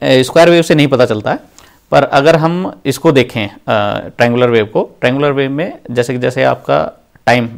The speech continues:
इंक्रीज हो रहा है, वैसे वैसे, है ना, जो, अ, इनपुट वोल्टेज है, उसका एम्पलीट्यूड है, वो वेरी कर रहा है।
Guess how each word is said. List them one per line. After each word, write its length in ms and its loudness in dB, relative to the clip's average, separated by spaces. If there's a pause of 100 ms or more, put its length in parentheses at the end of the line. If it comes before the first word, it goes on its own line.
इंक्रीज 360 -4
हो 80 -4
रहा 120 -2
है, 60 -4
वैसे 260 -4
वैसे, 440 -6 (140)
है 80 -10
ना, 220 -8 (100)
जो, 480 -4
अ, 180 -2
इनपुट 340 -6
वोल्टेज 360 -2
है, 140 -2
उसका 180 -8
एम्पलीट्यूड 460 -8
है, 100 -2
वो 200 -6
वेरी 220 0
कर 120 -2
रहा 120 -8
है। 80 -20